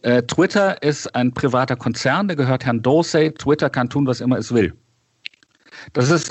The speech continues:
äh, wirklich so, wie, es ist im Grunde so, wie der christliche Bäcker mit dem Hochzeitskuchen.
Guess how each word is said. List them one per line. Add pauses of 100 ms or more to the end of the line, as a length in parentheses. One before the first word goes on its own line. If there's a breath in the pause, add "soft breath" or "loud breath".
äh, (460)
wirklich
so,
wie, (120)
es
ist
im
Grunde
so,
wie
der
christliche
Bäcker
mit
dem
Hochzeitskuchen.